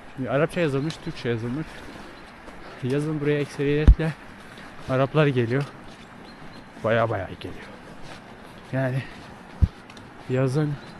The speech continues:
yaklaşık bir milyon civarında turist geliyor. Ee, aha, buzlanma var. Aha.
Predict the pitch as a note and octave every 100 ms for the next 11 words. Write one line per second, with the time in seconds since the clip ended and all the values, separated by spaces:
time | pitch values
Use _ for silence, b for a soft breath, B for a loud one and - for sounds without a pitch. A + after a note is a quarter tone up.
0 | - - - - - - - - - -
1 | B2 - C#3 - C#3+ - D3 D3 C#3+ C3+
2 | C#3 C3+ C3 C3 C3+ C3 - - - -
3 | - - - - - - C3 C3 C3 C3+
4 | C3 C3 C3+ C#3 C#3 - C3+ B2+ - -
5 | B2 A2 A#2+ C#3 - - - - - -
6 | - - - - - - - - C3 A#2
7 | A#2+ B2 A#2+ A#2+ - - - - - -
8 | - - - - - - - - - -
9 | - - - - - - - - - -
10 | - - - - - - - - - -
11 | - E3 G3 D3+ D3+ E3+ D#3 F3 E3+ C#3+
12 | A#2+ B2 - - - - - - - -
13 | - - - - C#3+ C3+ F3